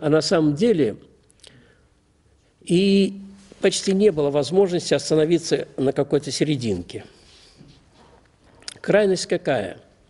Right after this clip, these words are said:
Это вообще полное отрицание этого мира. Полное отрицание всего, что в этом мире.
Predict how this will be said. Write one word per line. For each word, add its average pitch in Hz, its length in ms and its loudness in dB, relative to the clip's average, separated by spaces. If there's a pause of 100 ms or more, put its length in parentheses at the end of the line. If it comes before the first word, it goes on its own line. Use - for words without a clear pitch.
(920)
Это 165 180 0
вообще 170 220 0
полное 196 460 2
отрицание 185 1000 -2 (100)
этого 127 640 -2 (680)
мира. 107 400 -8 (3500)
Полное 202 380 2
отрицание 196 680 -2
всего, 202 520 0
что 175 260 -4
в 151 100 -4
этом 113 440 -4
мире. - 360 -12